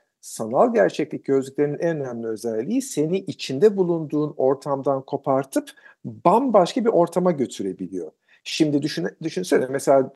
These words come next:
çok büyük bir, çok favorisi olduğun, e, müzik grubunun bir konseri var.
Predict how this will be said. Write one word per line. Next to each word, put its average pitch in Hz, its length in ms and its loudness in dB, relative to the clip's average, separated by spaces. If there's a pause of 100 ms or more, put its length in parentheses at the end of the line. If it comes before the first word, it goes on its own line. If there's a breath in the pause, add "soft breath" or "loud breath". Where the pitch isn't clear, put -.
(140)
çok - 300 2
büyük 147 260 -2
bir, 143 340 2 (440)
çok - 220 2
favorisi 147 420 2
olduğun, 127 680 4 (340 soft breath)
e, 143 60 0
müzik 127 640 -2
grubunun 127 640 2
bir 131 240 4
konseri 131 520 4
var. - 300 -8